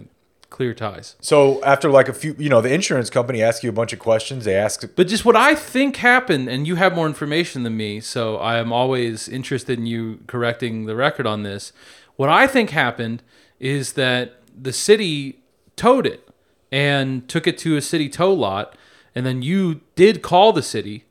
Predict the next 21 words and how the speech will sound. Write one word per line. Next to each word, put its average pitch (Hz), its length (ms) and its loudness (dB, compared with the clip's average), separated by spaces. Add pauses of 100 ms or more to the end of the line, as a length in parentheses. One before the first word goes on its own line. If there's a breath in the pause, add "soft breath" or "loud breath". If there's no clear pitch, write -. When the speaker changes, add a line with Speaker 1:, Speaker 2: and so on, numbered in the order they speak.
Speaker 1:
Like, 117 180 2
Speaker 2:
Yeah. - 100 -8
Speaker 1:
you 156 60 -8
called, 151 400 2
like, 127 200 0
a, 127 200 0
you 123 100 -4
know, 107 160 -2
public 120 380 -4
number 120 340 -2
or 110 60 0
whatever. 104 380 -4
We're 110 80 -4
like, 104 240 -6
"Hey, 120 340 -2
Speaker 2:
I 123 60 -12
called - 180 0
the 123 60 -4
Speaker 1:
here's," 120 280 -4
Speaker 2:
next 139 200 4
day. - 40 -14